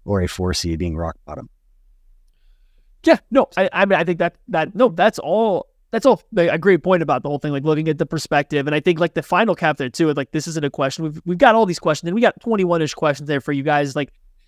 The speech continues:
Speaker 2: at the end of the day, like, if this Chiefs team goes into the playoffs, which they should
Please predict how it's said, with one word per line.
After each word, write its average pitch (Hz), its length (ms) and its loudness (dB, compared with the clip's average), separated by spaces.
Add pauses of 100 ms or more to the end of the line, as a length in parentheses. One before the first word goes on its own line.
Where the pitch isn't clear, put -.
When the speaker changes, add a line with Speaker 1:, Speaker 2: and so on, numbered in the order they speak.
(200)
Speaker 2:
at 214 80 -2
the 269 60 2
end 277 60 4
of 220 40 0
the 170 80 -2
day, 151 100 -2 (400)
like, 160 240 -2 (120)
if 240 140 2
this 240 140 -2
Chiefs - 300 -4
team 185 160 -6
goes 175 200 4
into 180 140 -2
the 165 80 -2
playoffs, 147 380 0
which 151 100 -8
they 170 100 2
should 160 280 0